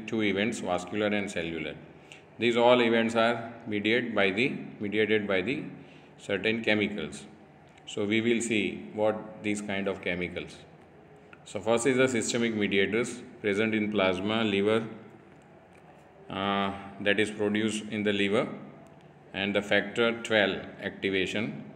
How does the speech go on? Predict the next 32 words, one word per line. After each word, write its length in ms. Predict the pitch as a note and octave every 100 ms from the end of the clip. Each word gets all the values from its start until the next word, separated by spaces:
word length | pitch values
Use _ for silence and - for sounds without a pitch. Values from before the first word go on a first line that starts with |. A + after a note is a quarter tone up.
| -
complement 600 | G2 G2 A2 G#2+ G#2+ G#2
plus 200 | G2+ G2+
kinin 380 | G2 F#2 F#2+ F#2
system, 500 | F#2 D#2+ G#2+ A#2+ -
and 180 | F#2+ F#2+
the 160 | C#3 - - - - - -
coagulation 560 | A2 G#2 F#2+ F2 F#2 F2
system. 380 | E2+ D#2 - D#2 - - - - - - -
The 60 |
second 340 | - G#2+ C3+ C3+
is 140 | C3
the 80 | D3
local 300 | C#3 C3 C3+
mediators. 600 | A#2+ F#2+ F#2 E2 E2 - - -
So 260 | - B2+
first 320 | C3+ A2+ A2 A2+
is 80 |
the 120 | G#2+ A2
systemic, 560 | A2+ - C3 D3 E3+
second 340 | - F#2+ G#2+ G#2+
is 140 | G2+
the 80 | G#2+
local 320 | G2+ G2+ G#2
mediators. 600 | G#2 G#2 G#2+ G#2+ D3 - - - - - - - - -
In 160 | A#2 B2
these 400 | C3 C3+ C3+ - - -
local 320 | A2+ A2+ C3+
mediators, 680 | C3 B2 B2+ B2 C3+ D3+ - - - - - - - - - - - -
the 140 | A#2
preform 460 | G#2+ A#2+ B2 C#3+ C3+
mediators 480 | A#2 A#2 A#2 A#2 G#2+
are 340 | A#2 D3